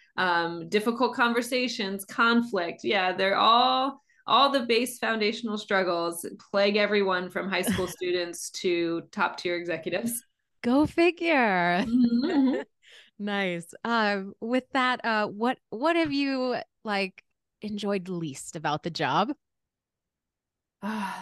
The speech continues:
Speaker 1: the least enjoyable thing is that I tell people all the time, picture our coaching relationship like a football game. I love football.
Speaker 2: Mm-hmm.
Speaker 1: Um, and I am the head cheerleader.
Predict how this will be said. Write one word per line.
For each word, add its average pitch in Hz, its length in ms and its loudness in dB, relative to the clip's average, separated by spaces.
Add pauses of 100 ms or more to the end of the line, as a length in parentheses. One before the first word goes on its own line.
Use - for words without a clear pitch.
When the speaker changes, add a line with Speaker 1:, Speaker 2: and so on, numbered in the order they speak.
Speaker 1:
the 220 140 0
least 302 960 2
enjoyable 208 560 2
thing 180 680 -8
is 185 340 -4
that 190 400 0 (600)
I 233 100 2
tell 240 320 2
people 277 260 0
all 226 200 2
the 220 100 -2
time, 180 480 -4
picture 302 560 -2
our 226 360 2 (140)
coaching 214 340 -2
relationship 190 720 -4
like 180 260 -2
a 180 140 -8
football 175 340 -4
game. 196 300 0
I 180 100 -2
love 165 220 -4
football. 165 460 -10 (460)
Speaker 2:
Mm-hmm. 196 200 -8
Speaker 1:
Um, 190 580 0 (160)
and 220 340 0
I 285 720 4 (100)
am 240 420 6
the 220 160 0
head 208 380 -2
cheerleader. 175 600 -4